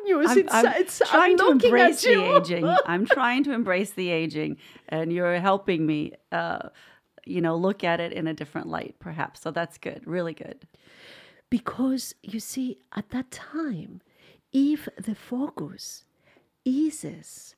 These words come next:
Speaker 1: and the energy from how, only how you look, then you still have energy, but on a different direction. And,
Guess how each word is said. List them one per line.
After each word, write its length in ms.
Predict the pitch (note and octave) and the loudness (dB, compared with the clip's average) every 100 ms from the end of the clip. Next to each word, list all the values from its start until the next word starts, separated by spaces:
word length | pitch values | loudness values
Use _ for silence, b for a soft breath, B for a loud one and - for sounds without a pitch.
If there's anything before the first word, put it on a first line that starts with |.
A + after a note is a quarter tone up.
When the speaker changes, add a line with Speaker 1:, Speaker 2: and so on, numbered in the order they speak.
| _ | _
Speaker 1:
and 180 | G3 F#3+ | -2 2
the 140 | G3 | 2
energy 640 | A3+ E4+ F3 - F#3 F3+ G3 b b b b | 4 4 0 -4 -14 -16 -18 b b b b
from 640 | - - A#3 A#3+ F3 - _ - | -18 -2 0 0 -4 -8 _ -20
how, 720 | - - G3+ G#3+ A3 G#3+ G#3+ - _ | -18 -12 -8 -4 -2 -2 -4 -8 _
only 440 | G3+ A#3+ D4 A#3 E3+ | 2 4 4 0 -4
how 220 | - F#3 | -8 -8
you 180 | F#3 F#3+ | -6 -8
look, 480 | G3 A3+ - _ - B B B B B B | -6 -8 -8 _ -20 B B B B B B
then 380 | - G#3+ C#4 D#4+ | -6 -4 -2 -6
you 180 | - G#3+ | -8 -8
still 380 | G3 - D4+ F#4+ - | -8 -4 -2 -2 -6
have 160 | A3 | -8
energy, 580 | A#3+ D4 G#3+ - F#3 F3+ b b - | -6 -6 -6 -8 -12 -12 b b -8
but 160 | A3 - | -8 -6
on 120 | G#3 | -8
a 100 | G#3+ | -8
different 560 | G3+ A#3 - A#3 G#3+ G3+ | -8 -10 -8 -8 -6 -6
direction. 720 | G3+ F#3+ G3+ - - - - _ _ b b b b b b b | -6 -6 -8 -10 -14 -14 -18 _ _ b b b b b b b
And, 260 | - A#3 | -6 -4